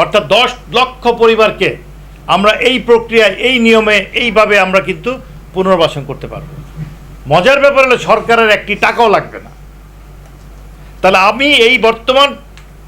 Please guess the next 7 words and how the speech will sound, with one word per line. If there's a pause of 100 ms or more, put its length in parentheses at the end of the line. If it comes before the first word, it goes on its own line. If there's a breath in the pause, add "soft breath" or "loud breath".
(380)
আজকের (120)
সরকারকে
বলবো, (440)
আপনার (160)
দরকার
হচ্ছে (840)
এই